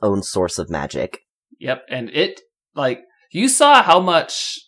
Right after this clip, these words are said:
Speaker 2: Amity was using that thing and barely draining the battery at all. And then all it takes is one spell from Luz, and it's like, "Nope, I should not be doing any more of this." <laughs>
Speaker 1: Two spells.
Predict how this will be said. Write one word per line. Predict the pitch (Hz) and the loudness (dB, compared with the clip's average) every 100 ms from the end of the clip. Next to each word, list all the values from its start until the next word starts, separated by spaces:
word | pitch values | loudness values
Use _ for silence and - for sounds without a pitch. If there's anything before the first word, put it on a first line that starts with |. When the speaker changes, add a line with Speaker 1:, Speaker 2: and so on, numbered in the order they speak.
| _ _ - | _ _ -4
Speaker 2:
Amity | 160 160 147 135 127 127 | 0 0 0 0 -2 -8
was | - 127 120 117 - | -4 -2 -2 -2 -6
using | 131 131 165 147 131 | -8 -6 -4 -4 -4
that | 117 107 - | -4 -6 -6
thing | 117 104 107 | -8 -8 -12
and | 107 113 | -12 -12
barely | 135 143 156 143 135 | 0 2 2 -2 -6
draining | 135 143 135 123 | -6 -6 -6 -8
the | |
battery | 120 123 127 123 113 | -2 0 0 -2 -4
at | |
all. | 117 107 76 - | -4 -2 -4 -8
And | 117 | -4
then | 135 | 2
all | 156 | 2
it | 156 | 2
takes | - 165 160 | 0 -2 -2
is | 135 113 | -6 -8
one | 120 127 156 170 | -10 -4 -2 -2
spell | 160 - 160 147 | -4 0 0 0
from | 147 123 | -4 -8
Luz, | 131 131 117 123 | -4 -2 -4 -4
and | |
it's | 120 120 | -8 -6
like, | 117 - - | -8 -8 -16
"Nope, | 117 151 190 - | 0 2 2 -4
I | - 139 151 | 0 2 2
should | 151 151 123 | 0 -6 0
not | 151 - | 0 0
be | 147 | -8
doing | 147 131 120 | -6 -6 -6
any | - 160 190 | -4 -4 -2
more | 226 233 202 | 0 2 2
of | 190 | 4
this." | 220 147 - - | 4 4 0 -4
<laughs> | _ | _
Speaker 1:
Two | 151 | 2
spells. | 147 - 82 - - | 2 2 -2 -4 -18